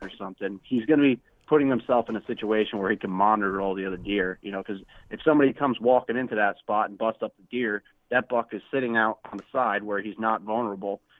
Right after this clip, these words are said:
and he can stand up and go, "Oh, what's going on over here? Oh, something's spooking all my does. Okay, what's, what's up with that?" And then he can figure it out,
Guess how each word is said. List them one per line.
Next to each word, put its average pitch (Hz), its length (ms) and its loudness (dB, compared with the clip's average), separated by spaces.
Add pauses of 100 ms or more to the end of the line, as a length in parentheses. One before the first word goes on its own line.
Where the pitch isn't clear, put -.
and 101 100 -8
he 127 80 -2
can 110 200 -4
stand 110 260 2
up 113 180 4
and 120 80 -6
go, 104 260 0
"Oh, 139 120 0
what's 123 160 -14
going 123 180 2
on 120 180 2
over 113 160 0
here? 120 300 2 (460)
Oh, 110 240 -2 (380)
something's 135 240 -6
spooking 127 260 -4
all 123 120 2
my 113 140 2
does. 110 380 4 (340)
Okay, 101 480 0
what's, 113 220 2 (180)
what's 110 180 -6
up 117 140 0
with 92 120 -4
that?" 110 280 0
And 110 80 -6
then 117 140 -2
he 113 80 -6
can 110 100 -8
figure 104 280 -2
it 104 80 -2
out, 101 280 2